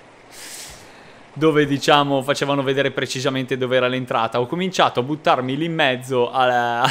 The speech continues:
<laughs> ai coccodrilli, infatti li ho ammazzati tutti con la pistola,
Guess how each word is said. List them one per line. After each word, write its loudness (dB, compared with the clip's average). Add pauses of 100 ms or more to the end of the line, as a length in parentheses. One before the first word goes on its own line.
(120)
<laughs> -20
ai -2
coccodrilli, 0
infatti -2
li 0
ho 2
ammazzati -4
tutti -8
con -2
la 0
pistola, -4